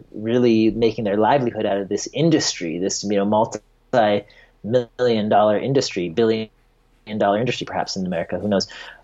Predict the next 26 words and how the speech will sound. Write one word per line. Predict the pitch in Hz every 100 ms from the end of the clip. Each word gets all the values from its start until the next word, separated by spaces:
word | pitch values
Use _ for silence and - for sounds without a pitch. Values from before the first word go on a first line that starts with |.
| -
Um, | 110 98 92 - - _ _ _ _ -
so | - 160 139 131 123 _ _ _
that, | 143 120 185 -
I | 147
feel | 196 220
like | 190 147 - _ _ _
that's | - 113 160 165
the | 143
part | 139 120 113
that's | - -
been | 117 107 107 -
super | - 117 110
challenging | - 113 120 120 120 117
and, | 104
and | 117 117
probably | 147 151 147 139 123
the | 110 127 147
most | 131 151 -
challenging | - 127 117 113 110 110 - _ _ _ _ -
part | - 131
of | 113 - _ _
moment | 143 131 147 135 - -
in | 113
my | 113 123 135
journey, | 113 117 104 101 104 _ _ _ _
um, | 117 113 107 101 98